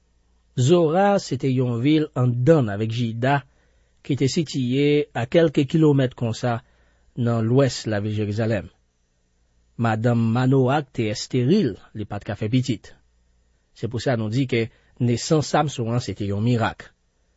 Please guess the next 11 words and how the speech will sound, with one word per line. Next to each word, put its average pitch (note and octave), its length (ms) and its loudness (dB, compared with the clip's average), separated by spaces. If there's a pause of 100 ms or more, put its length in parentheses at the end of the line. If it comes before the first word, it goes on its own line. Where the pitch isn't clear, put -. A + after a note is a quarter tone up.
(380)
Li A#2 240 0
te B2+ 160 0
fèt D#3+ 400 -2
pou B2 160 -2
yon A#2 160 0
misyon A#2 460 -4
byen B2+ 280 2
detèmine. C#3 600 2 (880)
Li G#2 160 -4
te G#2+ 80 -2
fèt - 400 -2